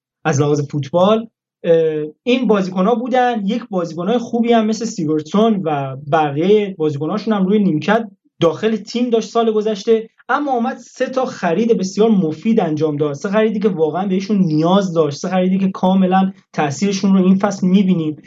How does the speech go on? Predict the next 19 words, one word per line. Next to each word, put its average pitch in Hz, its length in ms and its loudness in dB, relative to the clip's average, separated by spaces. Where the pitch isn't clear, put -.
اه، 160 140 6
سه 214 200 0
گزینهٔ 196 400 -4
آلان 202 460 -2
و 160 140 -4
دوکوره 160 440 0
برای 175 260 -2
هافبک، 202 760 -2
مخصوصاً 196 480 0
هافبک 170 440 -10
دفاعی 160 720 -4
و 160 60 4
همینطور 220 880 -2
گزینهٔ 180 420 0
بعدی 165 260 -2
خامس 156 340 -8
رودریگز، 151 680 2
هافبک 190 340 -2
هجومیشون 196 840 0